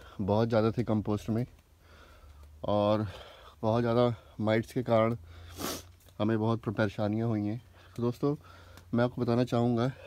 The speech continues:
ये देखिए कैसे केस रन हो रहा है। मैं आपको बताना चाहूँगा दोस्तों कि माइट्स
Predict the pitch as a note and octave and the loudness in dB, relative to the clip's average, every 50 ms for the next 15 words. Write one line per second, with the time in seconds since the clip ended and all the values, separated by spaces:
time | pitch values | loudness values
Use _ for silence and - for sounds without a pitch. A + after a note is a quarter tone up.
0 | - - - - - - - - A#2 G#2+ G#2+ G#2 A2 G#2 G#2 G2+ - G#2 G#2 A2 | -20 -20 -20 -20 -20 -16 -10 -6 -4 -2 -2 -2 -2 -4 -6 -6 -6 -8 -10 -10
1 | A2 - - G#2+ G2+ F#2+ G2+ B2 - - - - - - - - - - - - | -10 -10 -8 -8 -8 -8 -8 -10 -14 -16 -20 -20 -20 -20 -20 -20 -20 -20 -20 -20
2 | - - - - - - - - _ _ _ - - A2+ A#2 B2 C3 C3 B2+ B2+ | -14 -10 -10 -10 -10 -12 -16 -20 _ _ _ -6 -2 -2 0 0 0 0 2 2
3 | B2 C3 C3 C3 C3 B2 B2+ B2+ B2 B2 B2 - - D3+ D3+ - - - - - | 2 2 0 0 0 0 0 2 0 0 -2 -2 -2 -4 -4 -4 -8 -20 -20 -20
4 | - - - - - - - D3 D3+ E3+ F3 - - _ - - - - - - | -20 -20 -20 -20 -16 -2 2 4 4 4 4 2 -4 _ -20 -20 -20 -20 -20 -20
5 | - - - - _ - G#2+ G#2+ A2 A2+ B2+ D3+ F3 - - | -20 -20 -20 -10 _ 0 2 4 4 4 4 2 0 -2 -6